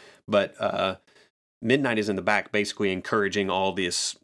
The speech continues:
all this flirtation and hormones. She even tells, uh, Pop Step at one step that she, at, at one point rather, that she needs to start making moves too.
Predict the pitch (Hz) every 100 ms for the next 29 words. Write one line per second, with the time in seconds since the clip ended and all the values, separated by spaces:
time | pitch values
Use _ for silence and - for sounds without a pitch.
0 | _ 104 98 98 - - 101 - 104 95
1 | 101 95 90 101 90 92 107 95 92 92
2 | - 113 107 98 - 101 95 90 - -
3 | 101 87 82 - 113 - 101 - 95 98
4 | 92 104 92 - - 117 110 - - -
5 | - 107 107 - 107 95 113 - 98 92
6 | 92 87 - 113 98 - 85 90 - 90
7 | 82 80 69 - - 82